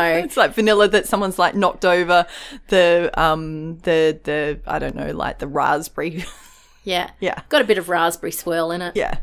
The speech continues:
Speaker 2: I like a bit of raspberry swirl.
Speaker 1: Yeah.
Speaker 2: Um, so you can check us out on the Gentlemen of Pop Culture website.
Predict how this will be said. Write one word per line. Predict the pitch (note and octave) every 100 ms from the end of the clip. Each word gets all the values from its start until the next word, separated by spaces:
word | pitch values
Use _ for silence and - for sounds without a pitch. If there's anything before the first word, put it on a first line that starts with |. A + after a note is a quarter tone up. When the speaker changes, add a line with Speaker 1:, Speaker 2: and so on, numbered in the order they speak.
| -
Speaker 2:
I |
like | F3+ F3 F3
a |
bit | F3
of | E3
raspberry | D#3+ D#3+ - -
swirl. | - E3+ E3 -
Speaker 1:
Yeah. | D#3 - -
Speaker 2:
Um, | G#3 G#3+ G3+
so | -
you | B3+ C4
can | C4+
check | B3 B3
us | A#3 A3+
out | G#3+ G#3
on | - G3+ G3+ - - - _ _
the | G3 A3 G3+ -
Gentlemen | F3+ B3 B3+ B3+ A3 G3+
of | F#3+ -
Pop | - A#3 -
Culture | - A3 A3+ - G3+ F#3 - _ _ _ _ _
website. | G3 G3 F#3 - G3+ G3+ D4+